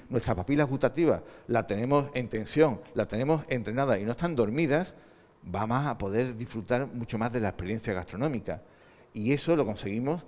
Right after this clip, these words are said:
usando un buen vinagre de Jerez para ese, esa acción. Y para colmo, resulta que la acidez de cualquier condimento, pero también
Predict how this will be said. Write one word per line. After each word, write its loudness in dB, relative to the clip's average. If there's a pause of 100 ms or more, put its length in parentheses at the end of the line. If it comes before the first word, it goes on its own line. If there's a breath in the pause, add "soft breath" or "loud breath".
usando -2
un -6
buen 2
vinagre -4
de -6
Jerez 0 (280 loud breath)
para 0
ese, -4
esa -10
acción. -6 (1500 loud breath)
Y -2
para 4
colmo, 4 (260)
resulta 2
que -2 (180)
la -4
acidez -2 (880)
de -4
cualquier 0
condimento, -2 (140)
pero 6
también 0